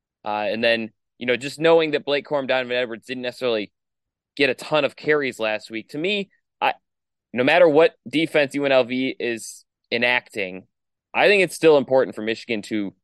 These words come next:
come up with more, more victories in the run game. I think last week, I think fifteen of their thirty-one carries didn't even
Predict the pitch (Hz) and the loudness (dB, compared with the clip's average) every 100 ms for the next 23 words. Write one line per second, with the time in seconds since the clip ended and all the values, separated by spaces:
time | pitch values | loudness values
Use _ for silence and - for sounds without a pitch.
0 | _ _ _ _ - 151 151 - 135 127 | _ _ _ _ -2 2 2 2 0 0
1 | 123 - _ 139 120 110 127 - 110 98 | -2 -4 _ 0 0 0 -4 -4 -8 -8
2 | 87 - - 107 101 98 92 82 64 95 | -10 -14 -10 -6 -4 -4 -4 -8 -8 -6
3 | - 131 113 113 117 - 117 107 104 113 | -4 -4 0 0 0 -4 -6 -4 -4 -6
4 | 110 _ _ _ _ _ - 143 - - | -10 _ _ _ _ _ -4 -4 -2 -4
5 | 135 131 120 113 123 120 117 110 113 113 | 2 2 2 2 0 0 -4 -4 -2 -2
6 | 117 - 104 110 104 98 87 | -2 -6 -8 -6 -4 -6 -8